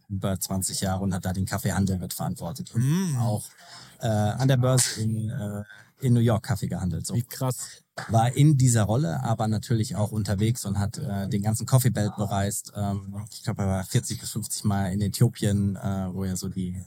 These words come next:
Speaker 1: die, die, die, der Ursprung, äh, von allem ist.
Speaker 2: Mhm.
Speaker 1: Und ähm, da ist seine, das merkt man halt auch, wenn man mit ihm spricht, da ist seine Leidenschaft und da ist seine absolute Expertise. Und ich glaube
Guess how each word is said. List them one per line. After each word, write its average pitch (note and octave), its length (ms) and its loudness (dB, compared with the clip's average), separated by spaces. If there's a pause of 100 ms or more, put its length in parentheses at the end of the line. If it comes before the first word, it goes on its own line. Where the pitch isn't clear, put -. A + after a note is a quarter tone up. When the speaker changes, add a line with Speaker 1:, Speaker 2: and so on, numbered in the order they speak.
(140)
Speaker 1:
die, F#2+ 140 -6
die, - 240 -6 (160)
die, A#2+ 120 0
der A2 200 0
Ursprung, A2+ 560 2
äh, G#2 180 -2
von G2+ 200 -4
allem F#2 280 -4
ist. - 260 -6
Speaker 2:
Mhm. C3+ 280 2 (240)
Speaker 1:
Und B2 280 4 (840)
ähm, G#2 560 4
da A2 160 2
ist B2 140 2
seine, A2+ 580 4
das - 220 -2
merkt A2+ 200 2
man G2 140 2
halt G2+ 100 -2
auch, B2+ 160 -2
wenn G#2 80 -2
man G2+ 120 -2
mit - 100 -10
ihm A2 140 2
spricht, - 360 0
da A2+ 100 0
ist A2 80 -2
seine G#2+ 180 0
Leidenschaft G#2+ 520 0
und G2+ 140 -2
da G2 100 -2
ist G2+ 120 -4
seine G2+ 200 -2
absolute G2+ 460 -4
Expertise. C#3 600 -2 (600)
Und C3 380 6 (240)
ich - 160 2
glaube C#3 520 4